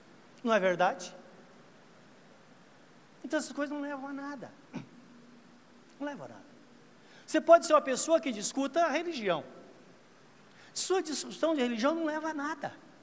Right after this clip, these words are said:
Cada um tem sua fé. Você não pode pisar em cima do outro porque ele tem uma fé diferente. O que você pode, que Jesus falou,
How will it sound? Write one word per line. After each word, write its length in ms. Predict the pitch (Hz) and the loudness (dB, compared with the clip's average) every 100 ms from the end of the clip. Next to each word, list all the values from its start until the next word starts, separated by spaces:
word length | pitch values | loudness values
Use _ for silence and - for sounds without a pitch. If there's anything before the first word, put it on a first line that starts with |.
| - - - - - - - - - - - - - - - | -20 -20 -18 -18 -20 -20 -20 -20 -20 -20 -20 -20 -20 -20 -2
Cada 240 | 320 320 262 | 2 4 2
um 140 | 294 | 0
tem 220 | 302 320 | -4 -6
sua 220 | 285 302 | -6 -8
fé. 240 | - 285 285 | -2 -2 -2
Você 180 | - 320 | -2 -4
não 120 | 294 | 2
pode 240 | 311 311 | 2 2
pisar 300 | 302 214 262 | 0 2 2
em 40 | 285 | 2
cima 220 | 254 226 | -4 0
do 100 | 220 | 4
outro 240 | 277 - | 4 4
porque 300 | - - - | -12 -6 -2
ele 80 | 285 | 0
tem 80 | 285 | 0
uma 60 | |
fé 160 | - 254 | 2 0
diferente. 500 | 240 - 214 233 - - - | 0 0 0 0 -4 -14 -8
O 80 | 220 | 0
que 140 | 262 | 2
você 280 | 240 233 202 | 2 0 -4
pode, 300 | - 220 240 | 4 4 6
que 80 | 202 | 2
Jesus 200 | 190 160 | -2 -2
falou, 800 | 160 175 262 403 - - - | 2 10 10 10 0 -12 -14